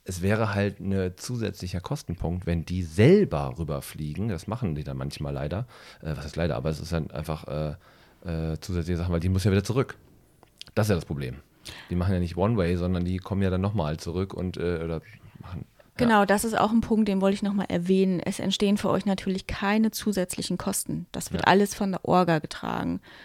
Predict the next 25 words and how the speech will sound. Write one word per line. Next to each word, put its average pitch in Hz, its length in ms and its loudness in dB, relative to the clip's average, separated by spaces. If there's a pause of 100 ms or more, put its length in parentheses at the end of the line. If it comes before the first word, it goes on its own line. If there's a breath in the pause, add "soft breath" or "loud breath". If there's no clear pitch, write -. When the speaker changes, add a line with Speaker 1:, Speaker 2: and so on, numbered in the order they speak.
(240 loud breath)
Speaker 2:
Also 190 180 4
dieses 190 280 4
Flugticket - 960 -2
pro 220 260 4
Hund 233 420 4 (100)
kostet 208 380 0
roundabout, 185 520 4
ich 175 120 -6
sag 190 180 -4
mal, 185 200 -2 (200 soft breath)
siebzig 208 360 -2
bis - 180 -4
hundert 180 220 -2
Euro. 175 460 2 (460 loud breath)
Das - 160 -8
zahlt 185 260 0
auch 78 180 2
die - 120 -2
Orga. - 300 -2
Wenn 185 140 0
ihr 196 80 2
da 185 100 -2
was 185 120 -6
spenden 226 420 -4
wollt 226 300 -4